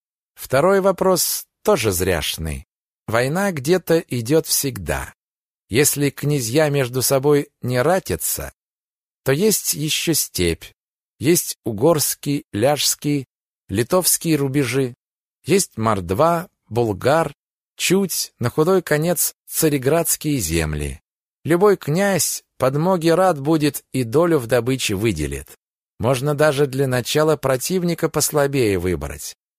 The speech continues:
чтобы сразу мальчишек в пекло не совать. Да, сэр, с этим раскладом не поспоришь. Неужели бабка сама все продумала? Или все-таки с кем-то советовалась?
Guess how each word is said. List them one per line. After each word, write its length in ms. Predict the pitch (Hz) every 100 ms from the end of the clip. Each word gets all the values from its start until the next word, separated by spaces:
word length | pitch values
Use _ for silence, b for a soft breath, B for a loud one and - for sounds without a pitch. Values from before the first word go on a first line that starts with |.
| _
чтобы 320 | - - 113 120
сразу 400 | 143 170 139 117
мальчишек 640 | 127 139 - 131 113 -
в 80 | -
пекло 360 | 143 - 101
не 160 | 95 104
совать. 600 | - 113 90 64 - - _ _ _ -
Да, 380 | 87 101 104 101
сэр, 440 | - 107 92 82 - _ _ _ _ _ -
с 180 | -
этим 360 | 165 170 180 170
раскладом 640 | 156 143 - 147 165 165 156
не 100 | 151
поспоришь. 920 | 147 - - 170 104 73 - - _ _ _ _ -
Неужели 460 | 98 113 170 185
бабка 500 | 170 131 151 - -
сама 400 | 139 139 135 147
все 260 | 117 - 90
продумала? 720 | - 98 90 85 67 69 71 _ _ _ _ _ -
Или 220 | 151 208
все-таки 520 | - 180 180 175 170
с 120 | -
кем-то 420 | - 160 160 160
советовалась? 1120 | 147 160 156 107 82 - 76 67 58 - -